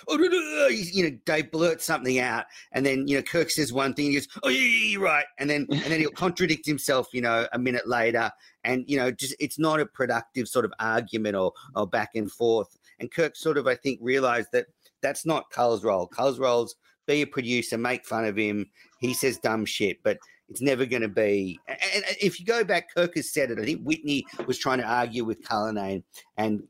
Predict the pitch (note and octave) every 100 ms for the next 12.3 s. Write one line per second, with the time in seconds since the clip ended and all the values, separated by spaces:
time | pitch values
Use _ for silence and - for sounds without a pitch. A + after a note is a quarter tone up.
0 | _ - C#3+ B2 - A#2+ - G#2+ A2 G2
1 | G2+ G#2 A2+ B2 B2 - B2+ B2+ A2 -
2 | F2 D#2+ - F2 - A#2 G#2+ - - -
3 | A#2 G2+ E2+ A#2 A2+ - G#2+ - G#2 F#2+
4 | G2 E2+ E2+ - _ _ _ _ _ _
5 | F#2 F#2 D#2+ - - - _ _ _ _
6 | _ _ _ _ - - _ _ - C3
7 | - C#3 - C3 - A2 G#2 B2 C#3 -
8 | - - F#3+ B3+ - - F#3+ D#3+ D#3+ -
9 | - - G#3 E4 - E4 - F3 D#3 C#3
10 | C3 B2+ - - G#2 G#2 G#2 - A#2 E2
11 | - A2+ - - E3 F3+ - E3+ D3 C#3+
12 | C3 A#2+ G#2+